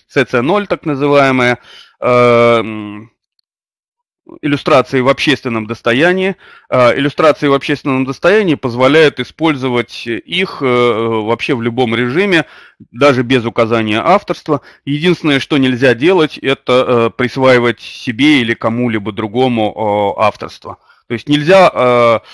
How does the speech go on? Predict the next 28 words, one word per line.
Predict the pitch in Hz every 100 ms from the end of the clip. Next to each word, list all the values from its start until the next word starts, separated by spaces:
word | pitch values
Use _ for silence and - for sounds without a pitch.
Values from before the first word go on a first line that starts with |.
| - - -
э, | 117 113 113 107
скажем, | 139 123 120 110 101 87 65 85
использовать | 127 - 151 117 117 117
иллюстрацию | 135 127 139 127 - 131
Босха | 123 208 220 - 131
и |
говорить, | 107 113 120 147
что | - 120
это | 120 113
иллюстрация | 110 - 120 117 123 117 117
Иванова. | 113 113 92 85 - _ _ _
А, | - 104
вот | 120
это | 156 143
нарушение. | 139 135 - 107 98
Остальное | 104 - 160 214
все | 156 147
можно. | 120 98 - - _ _ _ _ _ - - _ - _
А, | - 131 139 131 123
э, | - 147 143 135 131 127 123 120 117 113 110 107
более | 110 107 165 180 135
такой | 123 131 139 113
защища-, | 127 131 147 - 135 120
защищенный | 120 139 - - 123 110
вид | 113 113
лицензии — | 120 - 131 113 98 107 -
это | 123 -
Creative | 117 139 135 113 117